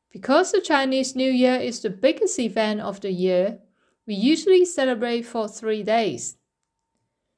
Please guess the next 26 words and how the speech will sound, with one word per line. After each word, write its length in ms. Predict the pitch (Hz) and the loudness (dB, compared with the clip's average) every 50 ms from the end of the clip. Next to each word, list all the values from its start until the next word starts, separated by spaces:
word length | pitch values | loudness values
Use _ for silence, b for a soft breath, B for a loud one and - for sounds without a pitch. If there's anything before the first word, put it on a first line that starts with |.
| _ _ _ _ | _ _ _ _
In 140 | - 202 190 | -6 -4 -2
Hong 280 | 190 247 269 302 320 | 0 0 0 -2 -2
Kong, 500 | - 262 214 190 185 185 196 208 226 - - _ | -2 0 2 2 2 0 0 -2 -6 -8 -12 _
we 80 | - 202 | -8 -6
have 240 | 214 214 208 196 196 | -2 0 0 -2 -2
three 460 | - - - - - 226 226 226 220 | -6 -12 -14 -6 -4 -2 -2 -2 0
days 500 | 202 220 214 214 214 214 208 208 - - _ _ _ _ | 0 0 2 2 2 0 -2 -4 -8 -10 _ _ _ _
public 400 | - 226 220 220 - 226 208 - | -6 -6 -4 -4 -4 -4 -4 -4
holiday. 640 | - - 294 302 285 247 185 170 156 - - - _ _ _ _ _ _ _ _ _ _ _ _ _ _ _ _ _ _ _ _ _ _ _ _ _ _ _ _ | -6 -4 -4 -2 -2 -2 -4 -4 -6 -6 -8 -12 _ _ _ _ _ _ _ _ _ _ _ _ _ _ _ _ _ _ _ _ _ _ _ _ _ _ _ _
If 260 | - 190 185 190 - | -8 -6 -6 -8 -4
one 240 | - 233 269 339 359 | 0 2 2 2 2
of 160 | 381 370 370 | 0 -2 -2
the 80 | - 285 | -4 0
days 400 | 262 277 262 254 254 262 254 - | 2 4 4 6 4 4 0 -4
falls 400 | - - 262 247 240 247 240 - | -4 -2 0 0 0 0 -4 -4
on 260 | - 220 220 214 208 | -4 -4 -2 -2 -4
Sunday, 760 | 208 202 - 254 247 262 262 196 170 135 - 175 175 170 - _ _ _ _ _ _ _ _ | -4 -2 -2 0 0 0 -2 -2 -2 -2 -2 -2 -6 -8 -10 _ _ _ _ _ _ _ _
we'll 180 | - 214 214 208 | 0 2 2 2
get 240 | 208 214 208 - - | 2 2 0 0 -2
the 80 | 208 | -8
following 580 | 196 - - 220 208 208 208 208 202 202 196 202 | -8 -4 -2 0 0 2 2 0 0 -2 -2 -2
Monday 540 | 208 226 247 269 262 208 170 151 156 160 - | 0 0 0 0 0 0 0 0 -2 -4 -6
as 240 | - 190 190 190 185 | -6 -6 -6 -6 -6
a 60 | 180 | -8
public 500 | 180 - - 208 202 196 - 202 170 180 | -10 -10 -10 -10 -10 -8 -6 -8 -8 -6
holiday. 560 | - 247 269 262 240 190 175 143 92 123 - | -4 -4 -2 -2 -2 -4 -6 -8 -10 -12 -16